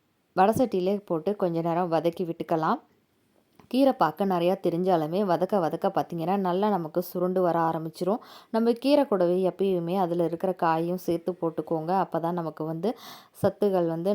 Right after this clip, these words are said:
நிறையாவே கிடைக்கும். நான் இந்த காயெல்லாம் எப்போவுமே வேஸ்ட் பண்ண மாட்டேன். பொரியல் செஞ்சாலும் சரி, கடைசல் செஞ்சாலும் சரி, இது மாதிரி சட்னி வகை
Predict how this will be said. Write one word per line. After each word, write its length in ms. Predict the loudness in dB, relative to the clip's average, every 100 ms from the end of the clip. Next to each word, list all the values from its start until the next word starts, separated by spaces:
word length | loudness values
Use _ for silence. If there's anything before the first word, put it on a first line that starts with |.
| -2
நிறையாவே 420 | -2 -2 -2 -2 -4
கிடைக்கும். 440 | -4 -6 -4 -6 -6 -10 _ _ -4 0
நான் 140 | 2
இந்த 100 | 2 0
காயெல்லாம் 380 | 0 2 0 -2
எப்போவுமே 360 | -2 -2 0 -2 0
வேஸ்ட் 260 | -2 -2 -4
பண்ண 180 | -4 -2 -4
மாட்டேன். 280 | -4 -4 -2
பொரியல் 320 | -2 0 -2 -2
செஞ்சாலும் 400 | -4 -2 -4 -4
சரி, 180 | -2 -4 -2
கடைசல் 360 | -2 -2 -4 -4 -4
செஞ்சாலும் 440 | -4 -4 -6 -6
சரி, 200 | -4 -6 -6 -12 -20 -4 0
இது 100 | 2
மாதிரி 200 | 4 2 0
சட்னி 300 | -2 -2 -2 0
வகை 180 | 0